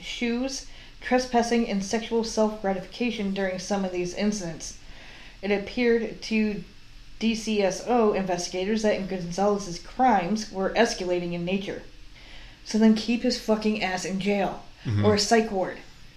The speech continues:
Speaker 1: or something. If they're escalating and he's been arrested multiple times for doing this shit to women, it's
Speaker 2: Yep.
Speaker 1: time to get rid of him.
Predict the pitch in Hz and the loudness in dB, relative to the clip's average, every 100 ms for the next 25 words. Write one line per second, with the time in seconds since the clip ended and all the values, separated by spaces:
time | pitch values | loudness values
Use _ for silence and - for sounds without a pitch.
0 | - - - - - 226 220 247 233 220 | -20 -20 -18 -18 0 4 6 6 6 4
1 | - - - - - 220 220 - 220 - | -4 -10 -18 -20 2 4 6 6 4 6
2 | 233 254 254 208 190 196 202 196 208 208 | 6 6 4 2 2 2 2 2 4 4
3 | 196 190 196 190 214 214 196 196 208 220 | 4 2 2 4 4 4 2 4 6 6
4 | 226 233 - 233 214 190 208 202 220 214 | 4 -2 0 0 0 0 0 6 6 6
5 | 202 190 196 - 190 175 214 160 123 - | 2 -2 -2 -2 -2 2 2 2 -4 -12
6 | - - - - - - - - 101 - | -10 -10 -10 -18 -18 -18 -16 -10 -10 -8
7 | - 214 202 220 247 254 226 208 170 190 | 0 2 2 6 6 6 2 2 2 6
8 | 247 214 165 | 6 6 -2